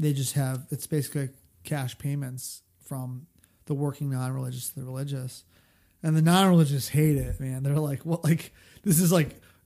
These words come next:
drowning our country." And, like, there's just incentive for them to have more kids, um,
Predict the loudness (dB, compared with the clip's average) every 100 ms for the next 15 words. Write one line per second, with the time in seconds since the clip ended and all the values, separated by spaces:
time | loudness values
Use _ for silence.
0 | _ -2 4 4 6 4 4 2 0 0
1 | 0 -2 -4 -2 -4 -6 -6 -4 -2 -2
2 | -2 -4 -2 -2 -2 -2 -2 -2 -4 -2
3 | -2 -2 -4 -6 -10 -10 -10 -8 -8 -10
4 | -14 -16 -18 _ _ _ _ -8 -6 -4
5 | -6 -8 -10 -12